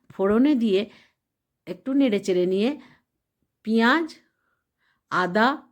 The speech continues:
রসুন দিয়ে একটু সময় নেড়ে নেব।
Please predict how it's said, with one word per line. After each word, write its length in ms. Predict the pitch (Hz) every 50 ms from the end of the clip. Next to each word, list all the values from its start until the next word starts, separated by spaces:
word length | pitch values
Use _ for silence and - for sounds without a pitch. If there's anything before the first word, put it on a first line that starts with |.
| _ -
রসুন 800 | 160 175 180 185 185 185 - - - 254 269 320 359 392 - - _ _ _ _ _ _ _ _ _ _ _ _ _ _ _ -
দিয়ে 440 | 196 254 254 208 196 226 285 - - _ _ _ _ _
একটু 220 | - 269 - - 302
সময় 320 | - - 262 262 277 294
নেড়ে 280 | 262 220 190 175 170 160
নেব। 340 | 160 156 147 131 147 139